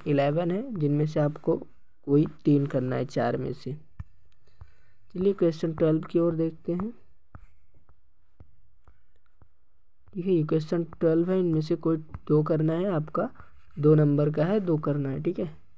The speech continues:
ये आपका question thirteen है, जिनमें आपको तीन number का है और कोई दो करना है, ठीक है, प-, छः number का। <clears throat> तो कर लीजिएगा। Question number fourteen में आपको क्या करना है, Central आइडिया लिखना है, किसका, Thing of beauty का।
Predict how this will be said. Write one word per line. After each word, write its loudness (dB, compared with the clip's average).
ये 4
आपका 2
question 0
thirteen 2
है, 2
जिनमें 4
आपको -2
तीन 6
number 4
का 0
है 2
और 2
कोई 2
दो 2
करना 2
है, -2
ठीक -2
है, 2
प-, -2
छः 6
number 0
का। -10
<clears throat> 2
तो 4
कर 6
लीजिएगा। 6
Question 2
number 4
fourteen 2
में 4
आपको -2
क्या -2
करना 2
है, 2
Central 0
आइडिया 4
लिखना 4
है, 2
किसका, 0
Thing 2
of 0
beauty 2
का। -4